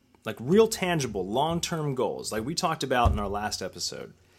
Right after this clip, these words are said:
that if you have that foundation that everybody can agree on, you know, it's a different context we're talking about, but that's also the goals and the vision. That's the culture of the organization. If everybody is clear on that, that the end goal is X,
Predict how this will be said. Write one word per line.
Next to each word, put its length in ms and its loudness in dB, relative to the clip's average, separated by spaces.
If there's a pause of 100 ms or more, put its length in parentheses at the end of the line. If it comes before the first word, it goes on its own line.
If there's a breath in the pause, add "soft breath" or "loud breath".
(500 soft breath)
that 160 0
if 100 -10
you 120 -4
have 220 -2
that 180 4
foundation 680 2
that 100 -4
everybody 380 -2
can 160 -6
agree 320 0
on, 360 -8
you 80 -4
know, 40 0
it's 100 -4
a 20 -12
different 320 -4
context 400 -2
we're 80 -8
talking 320 -12
about, 280 -16 (480 soft breath)
but 120 -4
that's 240 2
also 300 0
the 120 -4
goals 420 2
and 100 -2
the 40 -4
vision. 300 -4
That's 140 -8
the 80 -6
culture 560 0
of 100 -4
the 80 -8
organization. 880 -4 (300)
If 180 -8
everybody 440 -2
is 120 -2
clear 340 -2
on 180 -4
that, 260 -12
that 120 -12
the 220 -12
end 300 -2
goal 400 2
is 420 -6
X, 480 -4